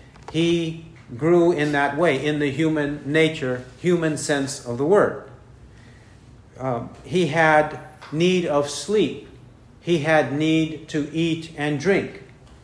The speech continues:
He had that human nature. He did not eat too much or drink too much. They accused him of drunkenness, but he drank wine, yet he never was drunk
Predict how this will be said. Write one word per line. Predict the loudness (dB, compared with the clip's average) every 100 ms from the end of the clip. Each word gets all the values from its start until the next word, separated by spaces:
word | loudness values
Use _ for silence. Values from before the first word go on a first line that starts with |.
| -20 -20 -6
He | -2 0
had | 0 -2 0
that | 0 0 -4 -18 -16
human | -2 -2 0 -2 -2
nature. | -2 -2 -6 -12 -14 -20 -10
He | 0 0
did | 4 4 6
not | 4 4 2 -8 -16 -20 -20 -20 -16 0
eat | 0 0 0
too | 2
much | 4 4 2 0 -12 -16 -20 -20 -20 -20 -20 -20 -8 4
or | 4
drink | 6 6 6 4
too | 2
much. | 2 -2 -6 -16 -20 -20 -20 -20 -20 -20 -20 -20 -20 -20 -10 4
They | 6
accused | 6 2 2 2 2
him | 0
of | 0 2
drunkenness, | 2 2 2 0 -2
but | 0 -2
he | 0 -2 -2 -10 -20 -20 -4
drank | 2 4 4
wine, | 2 2 4 4
yet | 2 2
he | 0
never | 2 4 4
was | 2 0 0
drunk | 0 0